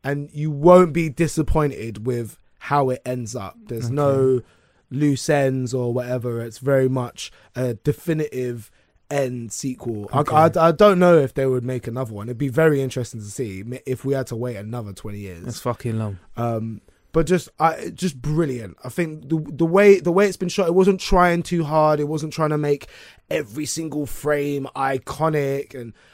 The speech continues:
Speaker 1: I felt like the, the soundtrack just kinda worked really nicely with it as well. Again, not relying too much on, uh, nostalgia or the fact that the, the soundtrack from the first one was really successful.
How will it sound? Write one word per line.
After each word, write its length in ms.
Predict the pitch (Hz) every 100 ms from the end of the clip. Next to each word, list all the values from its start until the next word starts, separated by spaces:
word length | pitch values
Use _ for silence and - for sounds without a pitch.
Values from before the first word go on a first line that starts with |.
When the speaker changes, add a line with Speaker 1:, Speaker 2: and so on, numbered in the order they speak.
| _
Speaker 1:
I 60 | 131
felt 240 | - 156
like 160 | 139 113
the, 160 | 131 127
the 240 | 123 123 117
soundtrack 800 | - 190 165 175 151 180 160 151
just 180 | 147 -
kinda 240 | 165 160
worked 380 | 156 160 156 -
really 320 | 143 156 151
nicely 400 | 156 151 147 147
with 160 | 143 139
it 80 |
as 160 | 131 123
well. 140 | 147
Again, 420 | 143 - 170 160 165
not 160 | 170
relying 400 | 147 151 151 147
too 200 | - 160
much 360 | 147 151 - 151
on, 320 | 135 135 123 _ _ _ _
uh, 220 | 127 127 123
nostalgia 800 | 143 147 - 180 170 170 160 160
or 600 | 151 147 143 135 127 127 - -
the 80 | 143
fact 180 | - -
that 220 | 95 -
the, 40 |
the 140 | 127 123
soundtrack 640 | - 160 156 151 165 143
from 80 | 143
the 80 | 123
first 460 | - 170 147 -
one 180 | 147 143
was 160 | 143 123
really 220 | 139 135
successful. 580 | - 143 143 127 123